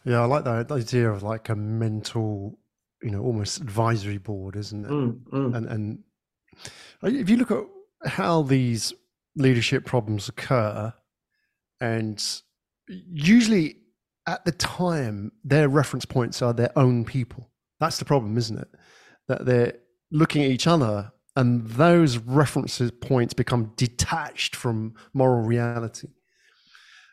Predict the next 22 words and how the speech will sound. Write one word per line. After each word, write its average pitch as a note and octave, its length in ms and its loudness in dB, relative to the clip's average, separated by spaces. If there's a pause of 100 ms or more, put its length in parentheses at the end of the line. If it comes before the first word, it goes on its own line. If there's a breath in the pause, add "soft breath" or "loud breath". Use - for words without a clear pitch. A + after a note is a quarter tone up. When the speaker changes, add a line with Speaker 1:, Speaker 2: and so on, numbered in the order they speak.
Speaker 1:
And C#3+ 220 4 (640)
I've D#3+ 80 2
mentioned A3 280 4
it G#3 80 4
a D#3 40 -8
few E3+ 160 4
times F#3 300 4
in B2+ 80 2
this A#2+ 100 0
podcast, A#2+ 480 -4
but D#3 120 -4
go G3 120 4
back F3+ 280 2
to B2 120 -4
it. A#2 100 -2
In D3 400 0 (380)
Malcolm D3+ 480 2
Gladwell's B2+ 540 2
book, - 520 -2
Talking B2 420 -2
with A2 140 -4
Strangers, - 840 -4